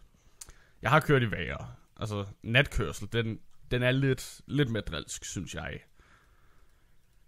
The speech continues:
Men, øh, jeg er heldigvis kommet på det, der hedder et lynkursus den her gang, eller et lynhold. Det vil så sige, at i stedet for, fordi normalt så strækker et kørekort sig sådan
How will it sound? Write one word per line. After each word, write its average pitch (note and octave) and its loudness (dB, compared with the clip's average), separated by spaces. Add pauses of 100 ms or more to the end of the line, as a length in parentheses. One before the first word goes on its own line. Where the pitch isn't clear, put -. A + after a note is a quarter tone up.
(100)
Men, C3+ 4
øh, C3 6
jeg E3 10
er D#3 8
heldigvis E3 4
kommet C#3+ 2
på C3 0
det, C3 0
der D3 4
hedder C#3+ 8
et C3 4
lynkursus C3+ 2
den A#2 0
her A#2+ 4
gang, F#2+ 0
eller F#2+ -4
et G#2+ -6
lynhold. B2+ 2 (1000)
Det E3 6
vil F3 6
så D#3+ 2 (160)
sige, E3 4 (140)
at A#2 -2
i C3+ 0
stedet E3+ 2
for, B2+ 4
fordi B2+ -2
normalt C#3+ 4
så C#3 -2
strækker A#2 2
et B2 -6
kørekort A2+ -2
sig F#2+ -10
sådan A#2 -4